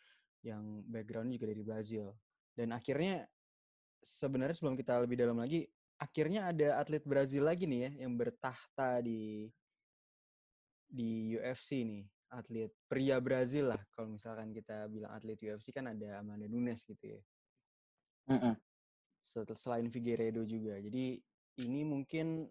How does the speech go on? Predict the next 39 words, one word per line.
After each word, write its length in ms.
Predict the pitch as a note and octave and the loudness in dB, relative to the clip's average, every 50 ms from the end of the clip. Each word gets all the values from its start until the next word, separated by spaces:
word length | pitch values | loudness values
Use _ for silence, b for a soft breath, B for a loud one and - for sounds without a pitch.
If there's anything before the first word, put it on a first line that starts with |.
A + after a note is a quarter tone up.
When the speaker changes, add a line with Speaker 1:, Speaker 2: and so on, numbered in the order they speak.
| - | -6
Speaker 1:
menjadi 560 | C3 B2+ A#2+ A2+ A#2 A2+ A#2 A#2 A#2 A#2 A#2 | -6 -2 -2 0 0 2 2 2 2 0 0
comeback-nya 560 | A2+ - A#2 A2+ A#2 A#2 A#2+ A#2 - B2 B2 A#2+ | -2 -2 0 0 0 0 0 -2 -2 -4 -2 -2
manusia-manusia 640 | A#2 A#2+ A#2+ A#2 - B2+ A#2+ A#2+ A#2+ A#2 - B2 | 0 -2 -2 -2 -4 -4 -4 -4 -4 -6 -6 -4
Brazil 400 | A#2+ A#2+ A#2+ A#2 A2+ A2+ A#2+ A#2+ | 0 2 2 2 2 0 0 0
ini 160 | B2+ C3+ C#3 C#3 | 0 0 0 -2
nih 160 | C3+ A#2 G2+ | -2 -4 -4
ke 160 | - - G#2+ | -6 -8 -8
U 160 | G#2+ G#2+ G#2 G2+ | -6 -6 -6 -8
F 60 | G2+ | -10
C, 140 | - A2 G#2+ | -12 -12 -14
selain 240 | G2+ - A2+ G#2+ G#2+ G#2 | -12 -10 -10 -10 -10 -10
Figueiredo 500 | G#2+ A2+ G#2+ A2 G#2+ A2 G#2+ G#2 A#2+ B2 | -10 -8 -6 -6 -6 -6 -6 -4 -4 -2
dan 460 | B2 A#2 A2+ A2 G#2+ G#2 G#2 G2+ G2 G2+ _ _ - | -2 -2 -2 -2 -4 -6 -8 -8 -10 -14 _ _ 2
tentunya 1000 | C#3+ C3+ B2 A#2+ A#2 A#2 A2+ - - B2 A#2 A2 G#2+ G#2 G#2 G#2+ A#2+ D3 E3 E3+ E3+ E3+ E3+ E3+ E3+ E3+ E3 F3 F3 D3+ _ | 4 4 4 2 0 0 -2 -2 -2 -2 -2 -2 -4 -6 -4 -2 0 2 2 2 2 2 0 0 0 -2 -2 -4 -6 -8 _
Charles 300 | - A#2 A2+ A2 G#2+ - | -8 -8 -6 -6 -6 -8
do 100 | A#2 A2 | -8 -6
Bronx 320 | A2+ C3 C3 C3+ B2 A#2+ | -4 -4 -4 -4 -6 -8
Oliveira, 560 | G#2+ G#2+ G2 A2 A2 A2+ A#2 A#2 G#2 G2 G2 G2+ A2 - _ _ _ _ _ _ _ _ _ - | -8 -8 -6 -6 -4 -4 -4 -6 -6 -8 -12 -14 -18 -20 _ _ _ _ _ _ _ _ _ -12
ya. 160 | A2 G#2+ G#2+ A2 - _ _ _ _ _ _ _ | -10 -10 -10 -12 -14 _ _ _ _ _ _ _
Yang 180 | - B2+ B2+ C3+ C3 B2+ C3 | -4 -2 0 0 0 0 0
dia 80 | D3 | 0
Speaker 2:
Mm-mm. 80 | A3 G3 | 0 0
Speaker 1:
tuh 120 | F#3+ F#3+ F3+ | 0 0 -2
Speaker 2:
Betul. 160 | - - - | -4 -4 4
Speaker 1:
bukan 240 | - A2 G#2 G2 F2+ D2 - | 6 6 8 8 4 2 -2
sepuluh 260 | - _ - - - - | -8 _ -16 -6 -2 0
tahun, 140 | F3+ G3 F#3 | 0 2 2
ternyata 240 | D#3+ C#3+ C3+ C#3+ F3 | 0 0 0 0 0
dia 140 | F3 G3 F3 | 0 -2 -2
selama 300 | - - D3 C3+ C3+ C#3 C#3 | -2 -2 -2 0 0 -2 -4
sebelas 340 | - C#3 C#3 B2+ C3 C3 - - | -4 -2 0 0 0 0 0 -2
tahun 240 | D3 D#3+ E3+ D#3+ C#3+ | -2 -2 0 -2 -4
sudah 240 | - A#2 A2 A2 | -6 -6 -8 -8
ada 120 | G#2+ G#2+ G#2+ G#2 | -6 -6 -6 -6
di 160 | G#2 G#2 G#2 | -6 -6 -6
U 80 | G2+ | -8
F 40 | F#2+ - | -10 -10
C 160 | - G#2+ G#2 | -10 -10 -10
nih. 160 | G2 F#2+ F#2 | -8 -10 -12